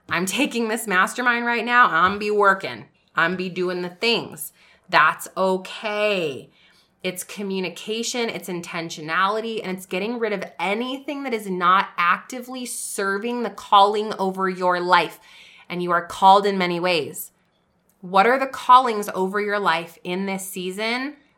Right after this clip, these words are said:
Those are the things you pour into, and you build boundaries to protect them.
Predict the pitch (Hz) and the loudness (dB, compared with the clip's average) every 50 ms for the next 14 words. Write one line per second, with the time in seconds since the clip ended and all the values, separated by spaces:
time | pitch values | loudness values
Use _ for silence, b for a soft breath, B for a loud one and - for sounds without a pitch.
0 | b - 180 185 185 190 202 214 208 277 294 302 294 262 233 233 233 240 233 226 | b -2 2 4 4 4 4 2 0 -2 -4 -4 -4 -2 -4 -4 -4 -4 -6 -6
1 | - 220 202 185 180 170 170 185 185 247 247 247 262 277 254 - 185 185 185 175 | -2 -2 0 0 0 -2 -4 -6 -6 -6 -6 -6 -6 -8 -8 -6 -6 -6 -6 -6
2 | 175 175 175 175 170 170 - 175 160 165 175 185 190 220 220 226 220 226 - 214 | -4 -6 -6 -6 -6 -6 -4 0 0 0 0 -2 -4 -6 -8 -8 -10 -12 -12 -14
3 | 190 - - 196 196 - - - 180 - - - - 123 117 120 101 - - - | -12 -12 -12 -14 -12 -6 -2 -2 -2 -2 -4 -12 -12 -10 -10 -10 -12 -12 -16 -18